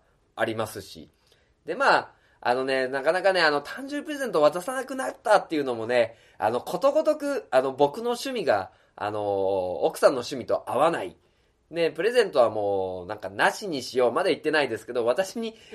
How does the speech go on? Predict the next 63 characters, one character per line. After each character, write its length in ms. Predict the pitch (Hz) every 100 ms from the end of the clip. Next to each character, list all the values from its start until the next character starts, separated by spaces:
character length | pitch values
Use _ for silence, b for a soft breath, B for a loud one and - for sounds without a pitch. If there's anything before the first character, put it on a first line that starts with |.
| B
選 200 | 185 285
ば 120 | 302
せ 100 | 254
て 220 | 175 170
み 100 | 208
た 140 | 156 131
い 80 | 117
な 180 | 113
話 560 | 123 120 120 - 147 147
に 180 | 117 101
な 160 | 131
っ 100 | 127
て 100 | 156
た 240 | 123 104 101
も 140 | 123
の 140 | 175 180
で 120 | 123
す 120 | -
か 120 | 175
ら、 240 | 220 165 b b b b b
ま 300 | 226 220 147
あ、 40 | 117
自 120 | 113
分 180 | 139 147
で 120 | 147
ね、 180 | 160 135
決 160 | -
め 100 | 113
た 120 | 107 101
プ 120 | 110
レ 80 | 110
ゼ 140 | 104
ン 40 |
ト 120 | 98 151
っ 80 |
て 60 | 165
い 20 |
う 20 | 120
の 100 | 101
を、 60 |
も 120 | 98 147
の 80 | 131
を 200 | 92 _ _ _ _ -
あ 120 | 123
げ 100 | 165
る 60 | 180
の 100 | 117
は 100 | 98
久 220 | - 110
々 240 | 110 110
な 80 | 131
の 120 | 127
で、 260 | 101 92 90 b b b 104
え 920 | 110 107 98 92 90 90 87 85 85
ー、 20 |
反 220 | 107 139 139
応 120 | 131
が 100 | 123
楽 260 | 131 123 120
し 120 | 143
み 180 | 120 107
で 100 | 196
は、 320 | 170 98